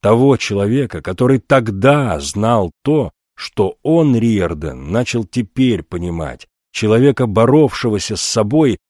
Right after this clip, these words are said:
чтобы отказать ему в просьбе, в какой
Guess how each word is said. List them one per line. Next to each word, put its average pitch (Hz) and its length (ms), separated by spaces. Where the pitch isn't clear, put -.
чтобы 110 360
отказать 120 760
ему 90 200
в - 120
просьбе, 101 560
в - 120
какой 110 400